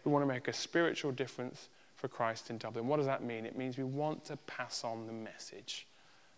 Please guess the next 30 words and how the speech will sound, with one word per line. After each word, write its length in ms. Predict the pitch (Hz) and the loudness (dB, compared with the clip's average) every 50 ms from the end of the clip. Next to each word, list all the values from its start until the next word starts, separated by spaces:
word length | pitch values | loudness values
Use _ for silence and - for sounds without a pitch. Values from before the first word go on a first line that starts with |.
| - - | -10 -6
that 140 | - - 139 | -6 -6 -4
salvation 560 | - 131 117 113 113 113 110 - - - 120 | -2 -4 -4 -2 -2 -4 -2 -2 -2 -2 -2
is 160 | 117 113 - | -4 -4 -4
in 120 | 117 113 | -6 -6
Jesus. 640 | 110 - - - 147 - - - - - - - - - - - - - - - - - - - - - - - - | -6 -6 -8 -8 -10 -12 -14 -16 -16 -16 -16 -16 -18 -20 -20 -20 -20 -20 -20 -20 -20 -20 -20 -20 -20 -20 -20 -8 0
And 60 | 143 | 6
we 60 | 135 139 | 8 10
wanna 200 | 156 170 170 151 | 10 12 12 12
do 100 | 151 147 | 12 12
lots 260 | 143 151 175 170 - | 12 12 10 10 8
of 80 | - | 6
other 160 | 180 175 180 156 | 8 8 8 8
things 240 | 175 180 175 160 | 6 4 4 4
as 80 | 147 151 | 4 2
a 120 | 151 151 | 2 0
church, 360 | 143 - - 127 120 110 - - | 0 0 0 0 0 0 -2 -2
but 80 | 120 | 0
that's 180 | 120 135 135 - | 2 2 2 0
front 360 | - - 127 117 113 - - | -4 -6 -6 -6 -6 -6 -8
and 80 | 120 - | -8 -8
center. 400 | - - 95 95 - - 92 - - - - - - - - - - - - - - - - - - | -8 -10 -10 -12 -12 -14 -14 -14 -14 -18 -18 -20 -20 -20 -20 -20 -20 -20 -20 -20 -20 -20 -10 -4 0
That's 200 | 147 131 - - | 0 2 4 6
really, 360 | 139 147 147 139 135 131 135 - | 6 6 6 6 4 2 -2 -4
that's, 160 | 143 139 - - - - | -8 -8 -8 -10 -6 -2
you 80 | 185 | 0
know, 100 | 156 131 | 0 0
that's 340 | 131 170 165 - - - - - - - - - - - | 0 -2 -4 -6 -8 -14 -14 -16 -20 -20 -20 -14 -8 -8
what 140 | 147 - | -6 -6
we're 120 | - 123 104 | -6 -8 -6
about. 280 | - 104 98 80 - | -4 -4 -4 -4 -6